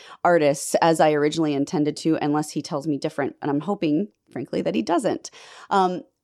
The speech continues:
but that was really difficult to say yes to, but I still said yes and I still moved forward. So fast forward,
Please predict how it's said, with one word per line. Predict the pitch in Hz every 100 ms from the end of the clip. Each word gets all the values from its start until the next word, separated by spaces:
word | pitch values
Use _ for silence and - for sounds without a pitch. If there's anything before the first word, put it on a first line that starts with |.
| _
but | 294 - 208
that | 277
was | 349 311
really | 330
difficult | 262 254 247
to | 226
say | 226
yes | 190 190 196
to, | -
but | 190 -
I |
still | 180 - 226 220
said | 226 190
yes | 170 165
and | - 165
I | 160
still | - 165
moved | 151 -
forward. | 143 139 131
So | - 175 151 -
fast | - 240 247 - -
forward, | 240 214 165 156